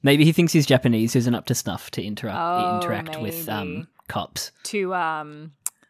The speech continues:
Speaker 2: to, uh, believably lie to them.
Speaker 1: Mm. Yeah, how, how experienced do you have to be with another language to be able to lie?
Speaker 2: I feel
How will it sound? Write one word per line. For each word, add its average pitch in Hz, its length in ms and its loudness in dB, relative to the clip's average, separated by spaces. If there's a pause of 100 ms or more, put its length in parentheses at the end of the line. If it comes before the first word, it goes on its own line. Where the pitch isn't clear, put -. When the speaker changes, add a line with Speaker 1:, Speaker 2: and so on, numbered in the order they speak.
(360)
Speaker 2:
to, 165 600 -6 (120)
uh, 156 480 -4 (280)
believably 170 720 -8
lie 143 380 -6
to 147 100 -14
them. 143 380 -14 (840)
Speaker 1:
Mm. 135 540 6 (1700)
Yeah, 151 480 6
how, 160 320 6
how 156 360 6 (340)
experienced 120 640 2
do 131 80 2
you 117 60 6
have 120 160 4
to 127 80 4
be 107 100 4
with 117 140 0
another 110 260 0
language 104 500 -4
to 113 120 -4
be 104 100 -2
able 104 280 -4
to - 180 -6
lie? 90 440 -4
Speaker 2:
I 95 40 -10
feel - 160 -18